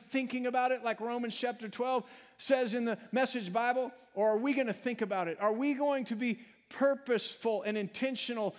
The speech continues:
when we go out to see people in their condition? Are they still afraid? Are they afraid that they're gonna get sick? What can we bring to them from the life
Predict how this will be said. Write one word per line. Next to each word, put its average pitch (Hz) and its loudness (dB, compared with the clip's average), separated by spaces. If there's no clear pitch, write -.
when 233 2
we 240 0
go 233 2
out 240 0
to 202 0
see 285 -2
people 247 0
in 226 2
their 240 4
condition? 233 -2
Are 247 2
they 269 6
still 269 0
afraid? 254 2
Are 226 -2
they 233 4
afraid 269 2
that 254 -10
they're 247 -2
gonna 254 -2
get 240 -4
sick? - 0
What 285 2
can 247 -2
we 254 0
bring 240 -2
to 226 -2
them 190 -4
from 180 -4
the 180 0
life 196 -4